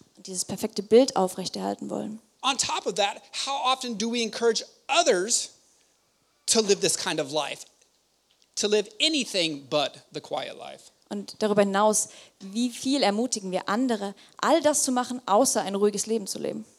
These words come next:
Speaker 2: It's always said, like, "I have this voice, I have to tell the world, I have to show the world."
Speaker 1: Wir sagen uns, „Ich habe diese Stimme, ich möchte sie der Welt zeigen, ich möchte sie der Welt preisgeben.“
Speaker 2: And then scripture comes and it says, it says, "Make it your ambition," right, your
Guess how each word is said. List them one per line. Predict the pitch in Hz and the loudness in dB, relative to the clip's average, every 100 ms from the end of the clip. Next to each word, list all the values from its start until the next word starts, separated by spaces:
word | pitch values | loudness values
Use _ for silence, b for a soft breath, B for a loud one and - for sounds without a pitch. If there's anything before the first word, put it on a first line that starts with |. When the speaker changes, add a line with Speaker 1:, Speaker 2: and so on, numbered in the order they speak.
| _ _ _ _ _ _ - | _ _ _ _ _ _ -20
Speaker 2:
It's | 170 - | -8 -2
always | 214 214 | 2 2
said, | - 220 233 220 | 2 4 4 8
like, | 175 175 | 6 6
"I | 190 | 0
have | 214 | 0
this | 196 170 | 2 0
voice, | 147 - 214 214 190 - B | -2 4 6 6 4 -2 B
I | 180 | -6
have | 208 202 | -4 -2
to | 190 | 2
tell | - 226 | 4 6
the | 226 | 6
world, | 214 214 226 180 B - | 6 8 6 6 B -8
I | 180 | -4
have | 202 208 | -2 2
to | 208 - | 0 4
show | - - 240 233 | 8 12 12 10
the | 214 170 | 6 2
world." | 151 139 135 - - _ | 2 2 0 -8 -20 _
Speaker 1:
Wir | 202 | 2
sagen | 208 202 | 4 4
uns, | 190 - B B | 0 -4 B B
„Ich | - - | -4 -2
habe | 220 | -2
diese | 208 202 | -2 2
Stimme, | - - 254 190 190 B B | 2 4 4 4 0 B B
ich | - | -6
möchte | 208 214 214 | -2 0 0
sie | 190 | 2
der | 185 175 | 2 6
Welt | 196 202 | 6 6
zeigen, | - 214 214 185 | 2 4 2 0
ich | - | -6
möchte | 196 202 | -6 -2
sie | |
der | 185 | -2
Welt | 180 180 - | 0 -2 -6
preisgeben.“ | - 196 208 - - 208 - 170 | -4 -2 -2 -4 -12 -16 -20 -14
Speaker 2:
And | 175 | -10
then | 180 | -6
scripture | 160 - 339 - 196 | -2 -2 -4 -6 -6
comes | - 165 151 | -2 -2 -2
and | 156 | -6
it | 160 | -4
says, | - 185 180 | -2 -2 -4
it | 180 | -4
says, | 208 170 B B | -4 -4 B B
"Make | 180 214 226 233 | 0 2 2 -2
it | |
your | 202 185 | -2 -2
ambition," | 175 156 135 262 - 165 143 254 147 | -2 -4 2 4 4 2 -4 -8 -10
right, | 147 170 | -12 -8
your | 160 | -10